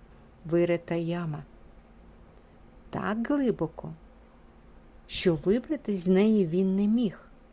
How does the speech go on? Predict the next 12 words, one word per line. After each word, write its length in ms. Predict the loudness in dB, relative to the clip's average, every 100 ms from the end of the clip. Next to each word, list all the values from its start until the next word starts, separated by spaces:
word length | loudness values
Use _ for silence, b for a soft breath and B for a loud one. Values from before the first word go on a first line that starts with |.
| -20 _ -20 -20 -20 -4
Чи 140 | -2 0
то 180 | 0
мисливці 800 | 0 4 2 4 0 -2 -2 -2
викопали, 760 | 0 -2 -2 -4 -4 -4 -4 -8 b b b b b 2
чи 180 | 4
від 220 | 4 0 0
війни 480 | -2 0 2 2
залишилась. 880 | 4 2 0 0 0 -2 -4 -6 -10 -14 -20 b b b b b b -6
Яма 340 | 0 4 4
була 260 | 4 4 4
закидана 560 | 2 0 -2 0 2 0
гілками, 800 | 0 -4 -4 -4 -2 -2 -2